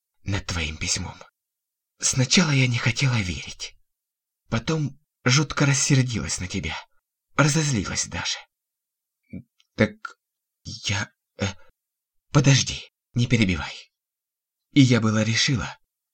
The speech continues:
что Бог тебе судья. Тебе с этим жить. Я тебя простила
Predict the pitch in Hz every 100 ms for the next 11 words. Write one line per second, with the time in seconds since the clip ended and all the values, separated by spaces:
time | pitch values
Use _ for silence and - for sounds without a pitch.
0 | - - - 165 151 147 - - - -
1 | - - - - _ _ _ _ _ _
2 | - 190 185 101 - - 98 90 107 -
3 | - _ _ _ _ _ _ - 107 170
4 | 180 - - - - - 185 147 135